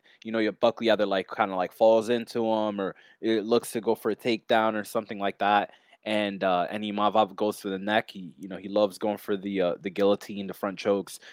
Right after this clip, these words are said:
Uh, he's very long. He's got really good kicks. Um, and I just think he's gonna be able to stay out of the range that Buckley wants to strike, uh, within. You know, he throws these overhands and, you know, obviously he mixes in the kicks in there.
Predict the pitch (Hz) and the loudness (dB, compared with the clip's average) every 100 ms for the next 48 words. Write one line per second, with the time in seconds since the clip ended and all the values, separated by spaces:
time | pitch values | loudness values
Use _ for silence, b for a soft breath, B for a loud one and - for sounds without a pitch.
0 | b 82 98 98 98 120 113 107 117 117 | b 2 2 2 4 6 6 6 6 6
1 | 113 107 90 107 110 107 101 - - 120 | 4 2 6 6 6 2 0 -2 2 2
2 | - - - B B B 113 107 101 117 | 2 -6 -16 B B B 8 8 6 6
3 | 156 165 214 _ _ _ _ 190 - 175 | 6 6 2 _ _ _ _ -2 2 2
4 | 151 135 143 123 127 123 120 120 - 104 | 0 -4 -4 0 6 6 6 4 6 4
5 | - - 120 120 113 110 110 98 98 95 | 2 -2 2 4 6 6 4 2 -2 -2
6 | 104 107 113 - - b b 104 101 104 | -2 -2 -4 -8 -16 b b 2 4 0
7 | 110 101 104 - - 98 104 104 - - | 0 -4 -4 -6 -4 2 2 0 -8 -2
8 | 101 101 104 98 110 - 117 123 117 104 | 4 4 4 2 0 2 4 2 -2 -6
9 | 98 95 - 101 98 101 87 95 92 101 | -8 -8 0 0 0 -4 -2 -2 -2 -2
10 | 101 98 95 87 90 87 87 78 101 92 | 0 0 -2 -4 -10 -8 -4 2 0 0
11 | 98 98 95 101 98 95 92 87 - 92 | -12 -8 -8 -6 -4 -4 -4 -4 -2 -2
12 | - 92 92 87 | -2 -4 -4 -4